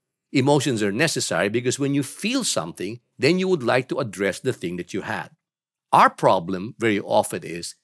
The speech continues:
instead of treating our emotions like smoke detectors, we end up checking it regularly <laughs> and trying to see why our emotions are not extinguishing the fire. We keep adjusting our emotions,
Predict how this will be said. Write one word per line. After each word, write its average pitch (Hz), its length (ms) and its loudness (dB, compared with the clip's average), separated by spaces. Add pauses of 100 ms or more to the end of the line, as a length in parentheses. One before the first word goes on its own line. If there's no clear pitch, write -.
(160)
instead 151 360 4
of 143 120 0
treating 202 480 -2
our 156 260 6
emotions 127 580 -2
like 107 180 -2
smoke 113 320 -4
detectors, 95 640 -2 (280)
we 208 260 2
end 180 280 0
up 151 180 2
checking 180 440 2
it 170 140 -2
regularly 156 640 2
<laughs> - 20 4
and 143 140 0
trying 165 340 2
to 170 120 -4
see 131 200 0
why 139 240 4
our 156 140 0
emotions 160 540 0 (240)
are 170 140 6
not 151 260 4
extinguishing 113 560 -2
the 123 60 -4
fire. - 500 -2 (460)
We 156 160 6
keep 175 240 0
adjusting 156 560 0
our 117 120 0
emotions, 104 600 -2